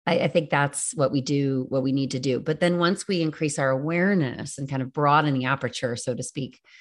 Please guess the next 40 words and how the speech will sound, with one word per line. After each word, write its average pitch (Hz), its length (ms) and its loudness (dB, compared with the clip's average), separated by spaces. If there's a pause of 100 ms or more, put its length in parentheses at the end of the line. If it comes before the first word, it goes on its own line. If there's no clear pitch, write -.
(340)
then 190 180 4
the 269 80 2
question 180 340 0
becomes, 151 440 0
"Well, 143 100 -2
what 165 100 0
am 214 80 -4
I 190 160 -4 (140)
doing 143 400 2
differently? - 640 -14 (180)
I've 156 180 0
been 170 440 2
learning 151 600 2
and 127 140 -4
absorbing, 143 840 0 (320)
but 170 120 -2
now 190 180 4
I 233 80 4
need 175 220 0
to - 260 -8
act. 131 340 -2
I 151 60 2
need 143 180 2
to 160 80 -8
take 139 340 -4
it 131 220 0
and, 131 200 -6 (100)
and 127 220 -6
act." - 500 -8 (100)
And 156 240 0
action 160 680 2 (240)
then 165 340 4
is, 131 420 -2 (560)
you - 120 -4
know, 131 420 2
I'm, 147 260 2
I'm 156 140 -2
gonna 147 160 2
commit 165 400 4
to, 131 440 -2